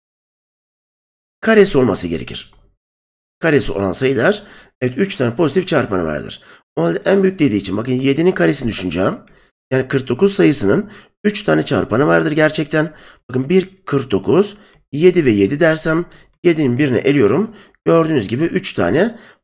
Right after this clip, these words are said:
pozitif ça-, tam sayı çarpanı vardır diyoruz. O halde bu sayıları toplarsam yüz yirmi sekiz, yüz beş, kırk dokuz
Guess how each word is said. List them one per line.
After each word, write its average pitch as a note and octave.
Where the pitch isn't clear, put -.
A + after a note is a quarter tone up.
pozitif F#3
ça-, D#3
tam D#3
sayı E3
çarpanı A#2
vardır A2
diyoruz. -
O F#3
halde G3+
bu F#3+
sayıları F3+
toplarsam B2+
yüz E3
yirmi C3+
sekiz, A2+
yüz E3
beş, -
kırk -
dokuz D3+